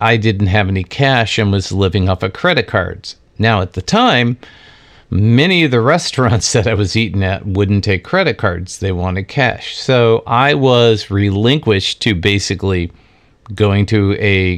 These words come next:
gas station and buying food there. So as I'm getting my chips and my Diet Coke, and I put it down on the counter,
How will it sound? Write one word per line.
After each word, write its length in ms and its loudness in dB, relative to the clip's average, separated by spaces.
gas 300 0
station 720 -6
and 240 0
buying 300 -2
food 360 -2
there. 300 -12
So 280 2
as 220 2
I'm 540 0
getting 280 4
my 140 2
chips 540 -2
and 140 4
my 240 2
Diet 480 -2
Coke, 440 -2
and 180 -8
I 100 -6
put 260 0
it 100 0
down 240 2
on 160 0
the 80 -4
counter, 480 0